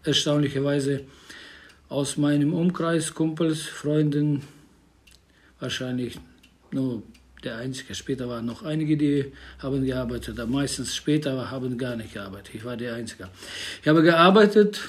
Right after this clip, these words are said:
Ich bin Gott dankbar, dass wenigstens in diesem Bereich war ich vernünftig. Das Geld, was ich verdiente, habe ich das meiner Mutter immer abgegeben. Wir waren eine große Familie.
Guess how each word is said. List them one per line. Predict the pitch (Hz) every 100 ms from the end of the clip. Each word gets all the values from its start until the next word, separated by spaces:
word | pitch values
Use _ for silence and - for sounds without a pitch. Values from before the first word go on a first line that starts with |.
| - - _ _ - -
Ich | 156
bin | 156 143
Gott | 156 156 -
dankbar, | 156 180 180
dass | 175 165 156 156
wenigstens | 156 151 - 147
in | - 143 127
diesem | 180 180 175
Bereich | 160 156 160 156
war | 151 131
ich | 123
vernünftig. | 131 135 170 - 175 147
Das | 123 -
Geld, | 165 175
was | 170 151
ich | 147
verdiente, | - 139 131 151 - 175 - - - - -
habe | - 127
ich | 131
das | 123 120 - - -
meiner | 120 113
Mutter | 120 165 185
immer | 190 170
abgegeben. | 170 - 147 151 147 151 147
Wir | 160
waren | 135 123
eine |
große | 117 120 110
Familie. | - 127 143 170 160 156